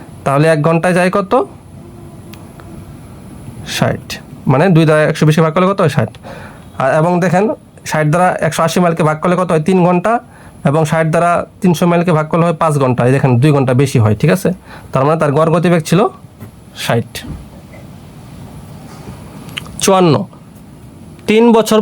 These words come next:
পূর্বে বাবার বয়স ছেলের বয়সের থেকে চব্বিশ বছর বেশি ছিল। বর্তমানে বাবার বয়স ছেলের বয়সের পাঁচ গুণ। এখান থেকে তিন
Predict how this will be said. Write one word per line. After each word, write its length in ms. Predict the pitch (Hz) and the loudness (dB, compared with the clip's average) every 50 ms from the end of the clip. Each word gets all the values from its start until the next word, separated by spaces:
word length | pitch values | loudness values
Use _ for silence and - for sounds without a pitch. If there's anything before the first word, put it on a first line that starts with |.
| 214 - | 2 2
পূর্বে 280 | 240 226 214 175 175 190 202 - - - 151 165 | 2 4 4 4 4 4 2 2 2 2 2 4
বাবার 260 | 170 180 202 202 214 190 | 4 2 2 2 2 2
বয়স 240 | 196 180 175 196 185 185 - | 4 4 4 2 2 -2 -2
ছেলের 240 | - 185 190 202 202 185 196 | 0 2 4 4 4 4 4
বয়সের 320 | 202 196 175 - 185 170 - - | 4 4 4 4 2 0 2 0
থেকে 160 | 180 170 196 196 170 - | 0 0 2 0 0 2
চব্বিশ 260 | 208 202 180 196 214 202 196 | 2 2 4 2 4 4 4
বছর 200 | 180 190 180 160 151 | 2 4 4 4 4
বেশি 160 | 170 156 - 147 - | 4 4 2 0 0
ছিল। 140 | - 127 107 - - - - - - - - - - - - - 127 | 2 2 2 2 -2 -6 -12 -20 -20 -20 -20 -20 -20 -6 -2 2 2
বর্তমানে 480 | 156 180 190 - - 220 214 220 214 208 202 180 170 | 4 2 2 2 0 2 2 4 2 2 2 2 2
বাবার 260 | 175 185 196 202 214 190 202 | 2 2 2 2 2 2 2
বয়স 220 | 180 160 185 185 - - | 2 2 2 0 -2 -2
ছেলের 220 | - 180 185 202 202 185 | 0 2 4 4 4 4
বয়সের 320 | 202 190 180 - 175 165 170 - | 2 2 2 2 2 0 2 0
পাঁচ 140 | 170 165 147 143 127 | 0 0 0 0 0
গুণ। 140 | 123 117 110 107 110 - - - - - - - - 156 | 2 2 2 0 -4 -6 -16 -20 -20 -18 -8 -2 0 0
এখান 180 | 151 190 202 202 196 | 2 2 0 2 2
থেকে 180 | 226 214 208 214 202 196 | 0 2 2 2 0 2
তিন 100 | 214 214 | 2 4